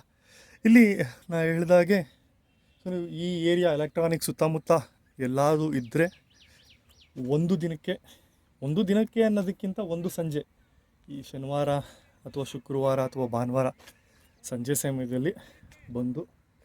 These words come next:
ಈ ಪ್ರಶಾಂತವಾದ ವಾತಾವರಣದಲ್ಲಿ ನಿಮ್ಮ ಮಕ್ಕ-, ಮಕ್ಕಳ ಜೊತೆ ಅಥವಾ ನಿಮ್ಮ ಸ್ನೇಹಿತರ ಜೊತೆ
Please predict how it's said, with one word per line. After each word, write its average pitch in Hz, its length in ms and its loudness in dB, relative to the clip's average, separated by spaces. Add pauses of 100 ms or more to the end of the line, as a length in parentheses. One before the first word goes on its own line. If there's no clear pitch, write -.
(520)
ಈ 131 80 -10
ಪ್ರಶಾಂತವಾದ 139 840 -2
ವಾತಾವರಣದಲ್ಲಿ 127 800 -2 (320)
ನಿಮ್ಮ 120 220 -10
ಮಕ್ಕ-, 120 320 -14
ಮಕ್ಕಳ 127 280 -4
ಜೊತೆ 123 300 -6 (920)
ಅಥವಾ 139 220 -4
ನಿಮ್ಮ 127 160 0
ಸ್ನೇಹಿತರ 131 440 0
ಜೊತೆ 123 300 -4